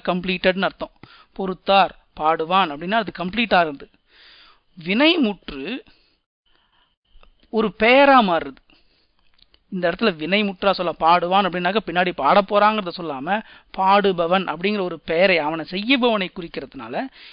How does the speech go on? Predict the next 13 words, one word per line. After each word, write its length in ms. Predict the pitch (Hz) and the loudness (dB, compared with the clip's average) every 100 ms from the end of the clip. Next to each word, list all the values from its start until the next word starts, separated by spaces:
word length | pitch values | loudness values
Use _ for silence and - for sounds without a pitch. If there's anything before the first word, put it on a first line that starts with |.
| - | -14
இதுக்கு 340 | 190 180 - | -10 -10 -8
வினையால் 560 | 214 160 170 175 190 220 | -8 -6 -6 0 0 0
அணையும் 480 | - 156 156 165 190 | -4 -10 -10 -10 -10
பெயர் 320 | - 131 139 | -8 -8 -8
அப்படின்னு 220 | 127 131 | -10 -12
பேரு. 160 | 127 120 | -14 -20
இது 300 | 151 147 139 | -18 -16 -16
இறந்த 380 | 143 160 180 175 | -10 -6 -2 -2
காலம், 420 | 170 170 240 285 _ - - - | 0 -2 -2 -6 _ -20 -20 -16
எதிர்காலம், 680 | 143 185 160 160 180 226 - | -10 -8 -4 -2 -2 -6 -10
நிகழ்காலம் 600 | 170 156 180 175 160 214 285 _ _ _ | -10 -6 -6 -4 -4 -4 -6 _ _ _
எல்லாத்துலயும் 540 | 165 196 208 208 202 180 | 0 4 4 2 -4 -4
வரும். 240 | 151 | -8